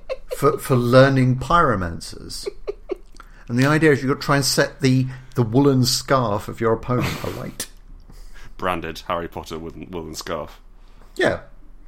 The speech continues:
Speaker 1: But, like, pre-, preferably something grand knitted, so it's that big
Speaker 2: Infernigo.
Speaker 1: open weave.
Speaker 2: Yeah. Yeah, that, that,
Speaker 1: You're
Speaker 2: that
Speaker 1: fucked
Speaker 2: nice,
Speaker 1: to go.
Speaker 2: that nice,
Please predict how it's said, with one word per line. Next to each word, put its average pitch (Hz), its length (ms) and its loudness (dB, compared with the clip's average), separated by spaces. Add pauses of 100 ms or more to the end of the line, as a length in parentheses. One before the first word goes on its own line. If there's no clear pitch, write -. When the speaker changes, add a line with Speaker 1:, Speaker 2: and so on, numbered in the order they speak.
(140)
Speaker 1:
But, 156 100 2
like, 147 220 4
pre-, 185 120 8
preferably 170 260 4
something 139 320 -2
grand 117 320 0
knitted, 90 300 -4
so 95 120 0
it's - 100 -4
that 104 180 4
big 226 120 6
Speaker 2:
Infernigo. 170 280 2
Speaker 1:
open 95 160 2
weave. 104 460 0 (480)
Speaker 2:
Yeah. 90 320 -2 (280)
Yeah, 113 280 2
that, 90 160 -4
that, 107 80 2
Speaker 1:
You're 233 100 10
Speaker 2:
that - 80 -2
Speaker 1:
fucked - 200 10
Speaker 2:
nice, - 80 -6
Speaker 1:
to 151 100 8
go. 95 420 4 (240)
Speaker 2:
that 107 140 0
nice, 113 200 2